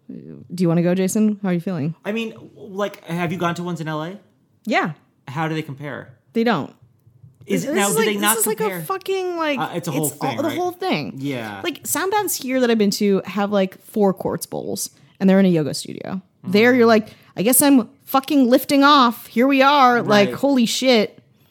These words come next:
Speaker 1: Yeah.
Speaker 2: Is there, so
Speaker 1: It's
Speaker 2: is,
Speaker 1: worth it.
Speaker 2: would you say there's any benefits to, to going to a sound bath? I mean, I guess for the sheer relaxation part.
Speaker 1: Yeah, relaxation. It's a different experience. I think it's very calming. I think when people thinking about,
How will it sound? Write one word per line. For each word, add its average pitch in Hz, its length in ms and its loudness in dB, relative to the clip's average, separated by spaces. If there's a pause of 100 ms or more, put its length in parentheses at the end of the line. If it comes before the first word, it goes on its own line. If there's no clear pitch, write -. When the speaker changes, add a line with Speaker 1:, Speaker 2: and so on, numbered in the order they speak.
(300)
Speaker 1:
Yeah. 156 280 -6 (280)
Speaker 2:
Is 160 160 -8
there, 175 180 -6
so 185 140 -8
Speaker 1:
It's 190 160 -4
Speaker 2:
is, - 20 -4
Speaker 1:
worth 339 220 -4
it. 139 80 -6
Speaker 2:
would 165 100 -6
you 156 60 -12
say 202 80 -4
there's 156 140 -2
any 139 120 -4
benefits 139 500 -12
to, 151 160 -10
to 143 140 -14
going 143 460 -8
to 143 140 -14
a 139 40 -12
sound 135 360 -12
bath? 135 440 -12
I 151 40 -16
mean, 147 120 -8
I 143 40 -6
guess - 240 -8
for 123 260 -16
the 113 300 -12
sheer - 280 -16
relaxation 104 640 -16
part. 392 180 -8
Speaker 1:
Yeah, 285 180 4
relaxation. 214 680 0
It's 208 140 -2
a 220 40 -2
different 202 240 -2
experience. 190 680 0
I 190 60 -6
think 185 80 -2
it's 185 100 -6
very 190 160 0
calming. 185 380 -2
I 277 40 0
think 392 180 -4
when 381 100 -4
people 247 240 -2
thinking 226 200 0
about, 196 380 -4